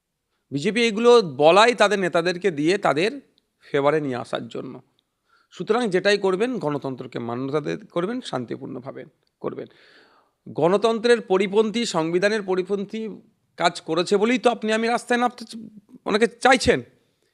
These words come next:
কিন্তু রাস্তায় নেমে যেন অগণতান্ত্রিক কোনো পরিবেশ বা অ-, মানে, সংবিধানের বহির্ভূত না কোনো আচরণ করে ফেলি, সেটা লক্ষ্য রাখবেন। বা কেউ না আমাদেরকে সেই দিকে ডাইরেকশন দি-,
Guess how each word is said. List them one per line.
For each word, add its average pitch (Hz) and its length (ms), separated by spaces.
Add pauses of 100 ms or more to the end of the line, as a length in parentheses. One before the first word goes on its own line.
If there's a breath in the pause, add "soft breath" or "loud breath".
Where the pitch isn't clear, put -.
(280)
কিন্তু 208 280
রাস্তায় 196 400
নেমে 226 180
যেন 220 140
অগণতান্ত্রিক 185 720
কোনো 170 200
পরিবেশ 143 360
বা 143 100
অ-, 139 220 (120)
মানে, 131 360 (100)
সংবিধানের 143 460
বহির্ভূত 127 380
না 131 120
কোনো 135 200
আচরণ 120 300
করে 113 240
ফেলি, 202 220
সেটা 143 220
লক্ষ্য 127 240
রাখবেন। 175 260
বা 165 120
কেউ 180 300
না 208 140
আমাদেরকে 165 560
সেই 151 260
দিকে 151 240
ডাইরেকশন 131 540
দি-, 123 100